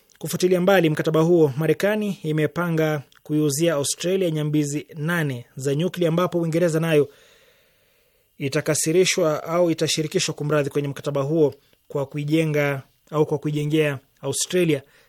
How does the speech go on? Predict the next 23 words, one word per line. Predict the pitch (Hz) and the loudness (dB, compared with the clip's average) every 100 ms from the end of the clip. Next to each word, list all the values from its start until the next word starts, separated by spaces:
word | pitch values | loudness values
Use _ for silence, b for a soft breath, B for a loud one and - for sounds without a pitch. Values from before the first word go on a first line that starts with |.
| _ | _
taasisi | 143 143 - 156 - 139 | -6 -4 -4 -6 -6 -4
nyeti | 151 196 202 202 - _ _ | -2 -2 -4 -8 -10 _ _
za | 139 139 147 | -6 -4 -4
kiulinzi | - 151 165 147 131 127 b b b | -2 0 2 2 -2 -4 b b b
katika | - 135 139 | -10 -8 -4
bandari | 135 135 143 143 135 131 - - | -4 -2 0 2 2 0 -6 -6
ya | 135 131 131 - _ - | -4 -4 -6 -14 _ -8
Adelaide. | 160 151 135 123 - b b b b b b b b | -2 0 0 -2 -10 b b b b b b b b
Kufutiliwa | - - 175 175 170 | -8 -4 0 2 4
mbali | 175 170 | 4 2
mkataba | 160 156 156 156 | 0 -2 0 0
huo | 165 214 214 - _ - | 2 0 -2 -6 _ -2
bila | 151 254 208 | 0 2 2
shaka | - 170 151 | 0 -2 -4
kumetoa | 147 151 147 160 | -4 -4 -2 -4
pigo | 151 147 139 | -4 -6 -8
kubwa | - 226 185 180 175 _ _ _ _ _ _ | -6 0 2 2 -2 _ _ _ _ _ _
la | 151 165 | -4 -2
kisiasa | 196 - 190 165 - - _ _ _ _ - | -2 2 2 2 -4 -12 _ _ _ _ -6
na | 147 143 143 | -4 -2 -4
kiitibari | 147 147 147 151 156 135 | -4 -4 -2 0 0 0
kwa | 143 | -2
Ufaransa. | 143 165 180 165 | -2 0 0 -2